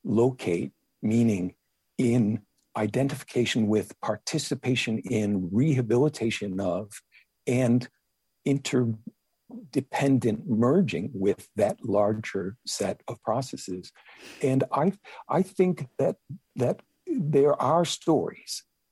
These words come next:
that can remind young people that hope,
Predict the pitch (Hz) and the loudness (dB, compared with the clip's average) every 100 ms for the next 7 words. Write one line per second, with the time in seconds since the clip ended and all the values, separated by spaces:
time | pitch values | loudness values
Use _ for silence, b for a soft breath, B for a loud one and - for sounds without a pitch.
0 | _ - 123 - 113 113 110 117 135 147 | _ -4 -4 -2 0 2 4 4 4 4
1 | 139 110 110 120 123 - 127 - 78 - | 4 4 2 2 0 0 -2 -2 -6 -8
2 | - _ _ _ _ _ _ 165 98 - | -14 _ _ _ _ _ _ -2 -2 -2
3 | - 156 90 - | 0 2 0 -6